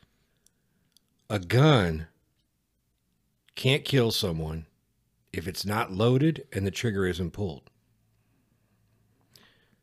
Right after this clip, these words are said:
So if you wanna limit who can load it and who can pull the trigger,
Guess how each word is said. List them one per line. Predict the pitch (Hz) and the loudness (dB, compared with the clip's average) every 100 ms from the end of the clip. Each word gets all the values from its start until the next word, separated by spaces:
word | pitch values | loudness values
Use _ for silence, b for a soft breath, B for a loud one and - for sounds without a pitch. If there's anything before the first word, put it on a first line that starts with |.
| b _ | b _
So | - 127 | -2 0
if | 107 | 2
you | 113 | 2
wanna | 113 120 101 | 2 2 2
limit | 98 139 190 180 - | 4 6 6 4 -4
who | - 131 | -4 -4
can | 127 104 90 | -2 -6 0
load | 110 123 | 2 2
it | 165 - _ _ _ _ _ _ _ _ _ _ _ _ _ | 0 -6 _ _ _ _ _ _ _ _ _ _ _ _ _
and | 104 92 | -2 0
who | 113 | -2
can | 104 101 80 73 _ _ - | -2 -6 -6 -12 _ _ -4
pull | 139 | -2
the | 104 | 0
trigger, | - - 220 180 104 98 | -2 2 2 4 -2 -4